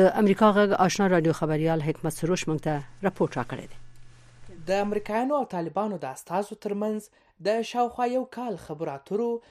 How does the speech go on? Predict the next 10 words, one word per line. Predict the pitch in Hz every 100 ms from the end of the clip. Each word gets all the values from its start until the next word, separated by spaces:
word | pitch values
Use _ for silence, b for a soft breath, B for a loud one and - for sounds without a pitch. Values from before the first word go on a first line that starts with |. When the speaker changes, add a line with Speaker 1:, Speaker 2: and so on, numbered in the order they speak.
| b b
Speaker 2:
او | 208
په | 226
دغه | 247 220
بهیر | 214 240 254
کې | - -
تر | 151
لوړو | 165 202 156
ژورو | 143 165 165 131
وروسته | 165 - 208 208 208 b b b 233
بالاخره | 240 226 247